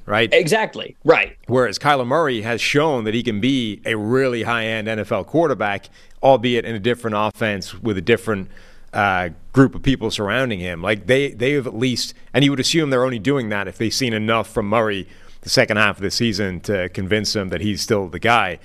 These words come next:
Speaker 1: So, yeah, that would be a really interesting dynamic for the top of this draft.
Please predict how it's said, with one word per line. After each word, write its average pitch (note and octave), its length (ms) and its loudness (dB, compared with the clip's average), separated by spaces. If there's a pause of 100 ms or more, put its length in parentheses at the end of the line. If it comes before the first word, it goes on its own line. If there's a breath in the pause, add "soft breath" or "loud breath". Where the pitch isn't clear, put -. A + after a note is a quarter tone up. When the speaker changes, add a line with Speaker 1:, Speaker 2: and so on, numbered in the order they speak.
(260 soft breath)
Speaker 1:
So, G#2+ 540 2 (180)
yeah, A#2+ 280 2
that B2+ 180 0
would C3+ 100 -4
be A#2+ 200 0
a G2+ 140 -2 (140)
really A#2 340 2
interesting G#2 460 -4
dynamic F#2+ 520 -2
for A2+ 100 -6
the E2+ 80 -6
top G#2 240 0
of F2+ 60 -6
this F2 160 -6
draft. A#2 380 4